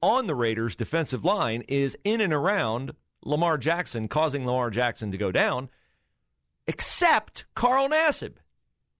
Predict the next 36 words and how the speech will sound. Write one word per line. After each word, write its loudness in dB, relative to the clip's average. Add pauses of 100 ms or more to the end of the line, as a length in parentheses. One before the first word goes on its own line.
(840)
who 2
had 4
an -2
effective -2
rush 2
up -2
the -6
field, -2
but 0
it -6
was -2
in -2
the 0
backfield 0
and -4
nowhere 2
close -2 (1700)
to 0
Lamar 2
Jackson 0
going 2
down. -2
Yet, 0
E 0
S -2
P -4
N 0
had 0
to -6
show 0
the -2
replay -2
and -4 (340)
extol -6 (1700)
the 0
virtues -4